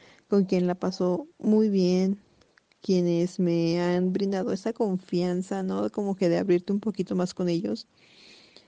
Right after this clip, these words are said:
Y eso es muy, muy, muy bueno. Incluso a, a este, con los que coincidimos, que también conocen a mi esposo, porque ya saben que no todos lo conocen, eh, hay una muy buena química entre todos, ¿no? Y eso es lo que a mí me gusta,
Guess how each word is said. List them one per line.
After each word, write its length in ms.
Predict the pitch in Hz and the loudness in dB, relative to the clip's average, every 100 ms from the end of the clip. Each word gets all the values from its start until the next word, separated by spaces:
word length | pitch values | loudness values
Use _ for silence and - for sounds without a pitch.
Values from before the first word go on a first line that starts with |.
| _ _ _ _ _ _ _ - | _ _ _ _ _ _ _ -8
Y 240 | - 208 226 | -2 0 0
eso 180 | 269 339 | 0 0
es 100 | - | 2
muy, 220 | 277 254 | 4 4
muy, 160 | 240 | 4
muy 160 | 233 233 | 2 2
bueno. 320 | 226 226 214 | 2 2 2
Incluso 680 | 196 202 208 - 226 220 214 | 0 0 -2 -2 0 0 0
a, 260 | 226 269 247 | -2 -4 -2
a 200 | 185 175 | 0 0
este, 640 | 180 - _ - 180 170 - | -2 -8 _ -6 -6 -6 -6
con 140 | 180 | -8
los 100 | 190 | -8
que 80 | - | -6
coincidimos, 880 | 180 185 185 175 180 185 185 196 | -2 0 0 0 0 -2 -2 -4
que 140 | - 202 | -6 -8
también 200 | 262 233 | -6 -4
conocen 300 | 185 180 185 | -2 0 -2
a 60 | |
mi 100 | 170 | -2
esposo, 380 | 170 - 175 - | -4 -4 -6 -6
porque 280 | - - 139 | -8 -8 -6
ya 80 | 151 | -4
saben 220 | 139 - | -6 -8
que 140 | - | -8
no 120 | 104 95 | -8 -6
todos 380 | - 120 143 | -4 -2 -2
lo 100 | 214 | -4
conocen, 440 | 226 233 185 180 240 - _ _ _ - - - - - - | -4 -4 -2 -4 -6 -12 _ _ _ -20 -20 -20 -20 -18 -8
eh, 300 | 180 180 - | -4 -4 -2
hay 160 | 214 233 | 2 2
una 180 | 233 226 | 4 2
muy 240 | 220 220 | 2 2
buena 280 | 214 208 202 | 2 0 0
química 380 | - 190 190 185 | 0 0 0 -2
entre 240 | 185 185 | -4 -6
todos, 380 | 196 175 175 175 | -4 -4 -4 -4
¿no? 160 | 175 | -4
Y 160 | 175 180 | -2 -2
eso 160 | 190 208 | 0 -2
es 80 | |
lo 120 | 220 214 | -2 -2
que 120 | 180 | -2
a 40 | |
mí 140 | 175 170 | 0 -2
me 120 | 170 | -2
gusta, 520 | 160 165 - 180 | -4 -6 -8 -10